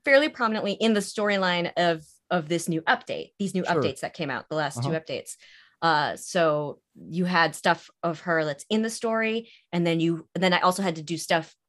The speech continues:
Speaker 1: for her that's as the playable character because she became a playable character. So I had to do a whole set of, like, battle dialogue
Speaker 2: Sure.
Speaker 1: and efforts and all that stuff. And then, um, also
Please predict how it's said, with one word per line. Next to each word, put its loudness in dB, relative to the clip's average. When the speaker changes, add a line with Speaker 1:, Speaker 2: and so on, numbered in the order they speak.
Speaker 1:
for -2
her 0
that's -6
as 0
the -10
playable -4
character -2
because -12
she -12
became -8
a -6
playable -4
character. -8
So -6
I 2
had 0
to -6
do -4
a -4
whole -4
set -2
of, -6
like, -6
battle 0
dialogue -10
Speaker 2:
Sure. 2
Speaker 1:
and 4
efforts -6
and -6
all -4
that -4
stuff. -4
And 0
then, 0
um, -6
also 0